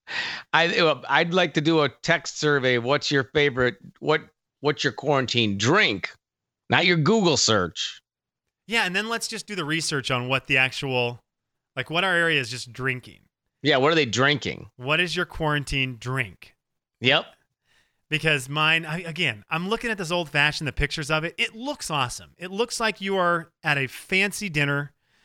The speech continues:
Speaker 2: and it's a place where the lighting is really dim,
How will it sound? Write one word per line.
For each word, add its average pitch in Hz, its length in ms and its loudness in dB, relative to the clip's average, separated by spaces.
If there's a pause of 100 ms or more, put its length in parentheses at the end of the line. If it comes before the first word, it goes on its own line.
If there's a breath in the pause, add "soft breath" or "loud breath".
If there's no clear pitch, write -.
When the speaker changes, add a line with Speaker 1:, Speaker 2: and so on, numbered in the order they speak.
(500)
Speaker 2:
and 143 480 0 (280)
it's 151 200 -4
a - 20 -10
place 175 320 -2
where 180 60 -8
the 143 100 0
lighting 135 320 2
is 151 160 -4
really 160 240 -4
dim, 170 460 -4